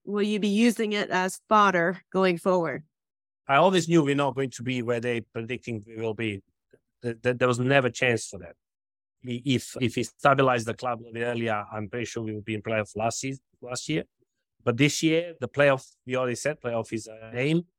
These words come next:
Speaker 2: is a target. We look better. I hope to make the pundits wrong again. Already done it once.
Speaker 1: We've seen some changes announced to the system. You think that helps Charlotte F C?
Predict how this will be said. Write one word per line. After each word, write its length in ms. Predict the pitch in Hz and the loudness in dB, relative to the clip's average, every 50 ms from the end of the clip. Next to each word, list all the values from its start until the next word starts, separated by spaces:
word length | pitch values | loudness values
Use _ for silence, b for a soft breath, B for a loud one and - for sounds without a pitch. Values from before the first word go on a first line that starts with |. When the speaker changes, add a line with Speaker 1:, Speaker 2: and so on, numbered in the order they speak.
| _ _ - | _ _ -10
Speaker 2:
is 140 | 110 101 | -6 -6
a 40 | 107 | -6
target. 600 | - - 131 135 135 139 139 143 143 143 - - - _ _ _ _ _ _ _ _ | -2 0 2 2 2 2 0 0 -2 -4 -6 -12 -20 _ _ _ _ _ _ _ _
We 80 | 120 120 | -4 -2
look 220 | 120 113 107 101 | -2 -2 -4 0
better. 280 | 123 123 127 135 135 139 - _ _ _ _ _ _ _ | 0 2 4 2 2 0 -4 _ _ _ _ _ _ _
I 140 | - 120 131 | 0 2 2
hope 340 | 131 - - 160 165 160 - | 2 4 2 2 2 2 0
to 80 | - 147 | 0 0
make 300 | 143 143 147 147 147 - | 2 2 2 0 -2 -4
the 360 | _ 147 143 139 139 135 135 131 | _ 2 4 6 6 4 2 0
pundits 440 | - 131 135 143 139 143 131 - - | -2 -6 -6 -4 -4 -6 -8 -6 -6
wrong 200 | 135 135 139 135 | -4 -4 -4 -4
again. 260 | 139 139 165 180 180 - _ _ _ _ _ _ _ _ _ _ _ _ _ | -4 -4 -4 -4 -4 -8 _ _ _ _ _ _ _ _ _ _ _ _ _
Already 240 | - 131 143 147 156 | 6 8 8 8 8
done 200 | 151 156 165 190 | 8 8 6 6
it 140 | 180 - - | 6 2 0
once. 300 | 120 104 95 - - _ _ _ _ _ _ _ _ _ | -6 -10 -10 -12 -18 _ _ _ _ _ _ _ _ _
Speaker 1:
We've 180 | 220 196 190 - | 0 0 0 0
seen 220 | - - 233 208 | -2 -2 -2 -2
some 160 | 202 202 196 | -2 -2 -4
changes 420 | 185 - 220 208 214 202 208 196 190 | 0 0 2 2 2 2 0 0 2
announced 640 | 196 196 196 202 208 - - - - - - 196 | 4 6 6 6 6 4 0 -8 -12 -12 -12 -8
to 80 | - 214 | -4 -4
the 120 | 185 175 | -4 -4
system. 500 | - - 214 208 - - 214 190 190 185 - _ _ _ _ _ _ _ | -2 -2 -2 -2 2 2 4 4 4 2 0 _ _ _ _ _ _ _
You 100 | - 208 | -4 0
think 200 | 196 220 208 202 | 0 2 2 2
that 160 | - 190 185 180 | 2 2 2 4
helps 260 | 208 247 262 254 - | 4 4 4 2 2
Charlotte 320 | - - 277 269 277 269 | 2 4 4 6 6 6
F 140 | 269 269 262 | 4 2 2
C? 500 | - - 302 285 285 277 277 277 277 262 | 0 -2 0 2 2 2 2 2 0 -4